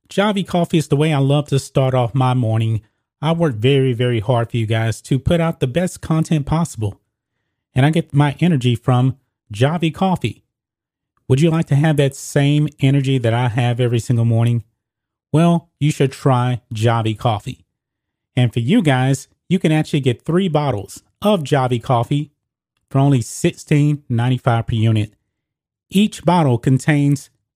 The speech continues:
thirty servings. It will save you so much money from going to your local coffee shop. And by the way, folks, it actually tastes even better. You can use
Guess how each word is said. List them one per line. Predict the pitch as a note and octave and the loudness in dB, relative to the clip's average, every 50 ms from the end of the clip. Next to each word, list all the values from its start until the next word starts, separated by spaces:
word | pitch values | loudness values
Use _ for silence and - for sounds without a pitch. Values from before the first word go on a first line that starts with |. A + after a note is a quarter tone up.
| _ - | _ -4
thirty | - D3 D3 C#3+ D3 D3 D#3 C#3+ _ _ _ | 0 0 2 2 0 0 -2 -4 _ _ _
servings. | _ - - - - D3+ D3 C#3+ C3+ B2 G#2+ G2+ G2 - - - _ _ _ _ _ _ _ _ _ - | _ -18 -10 -2 0 2 2 2 2 0 0 -2 -4 -8 -12 -18 _ _ _ _ _ _ _ _ _ -2
It | D#3+ | -2
will | D#3 D#3 C#3 | 0 0 -2
save | - - - F3 D#3+ D#3 | -2 0 0 0 0 2
you | D3+ C3 | 0 -2
so | - - - - F3+ F3 | -2 -4 -2 0 0 2
much | E3+ E3 D#3 C#3+ - - | 2 2 0 0 -2 -2
money | D3 D3 D3 C#3 B2+ B2+ B2+ - _ _ _ _ _ _ _ _ | 0 2 2 2 2 2 0 -2 _ _ _ _ _ _ _ _
from | - B2+ A#2+ A#2 | -2 0 0 2
going | B2 C3+ D3 D3+ D3 | 2 2 2 2 0
to | - - D#3+ | 0 -2 -2
your | C3+ A#2+ A2+ | 0 0 0
local | A#2 A#2 B2+ C#3+ D3 - D#3 C#3 | 0 0 0 0 0 0 -2 -2
coffee | C3+ - D#3+ D#3 D#3 - C3+ A#2+ | -2 0 -2 -2 0 0 -2 -4
shop. | - - A#2+ G#2+ - F2 - - _ _ _ _ _ _ - | 0 0 0 0 0 -4 -6 -12 _ _ _ _ _ _ -4
And | - A2 G#2+ | -4 -2 0
by | A#2 B2+ C3+ | 2 0 2
the | B2 | 0
way, | A#2+ B2+ C3+ | 0 0 -2
folks, | C3+ - C#3+ D3 C#3+ - - - - _ _ _ _ _ | 0 0 -2 -2 -2 -4 -14 -20 -20 _ _ _ _ _
it | - G#2+ G#2+ | -4 -2 0
actually | A2+ C3 C#3 - - B2+ A#2+ | 0 -2 -2 -2 -2 -2 -2
tastes | - - - B2+ B2+ C#3 - - - _ _ _ | -2 -2 -2 -2 -2 -2 -6 -8 -20 _ _ _
even | - D3 D#3+ E3 D3+ D3 B2 G#2+ | -2 0 0 2 2 2 2 2
better. | G2+ F#2+ C3+ F3 D#3+ A2+ - - - _ _ _ _ _ _ _ _ _ _ _ _ _ _ _ _ - | 2 0 0 0 0 -4 -6 -8 -16 _ _ _ _ _ _ _ _ _ _ _ _ _ _ _ _ 0
You | C3+ C#3 | 0 0
can | C#3 - C3+ C3 | 2 2 0 2
use | C3 C3+ C3+ C3+ C3 A#2+ - | 2 2 2 0 0 -2 -6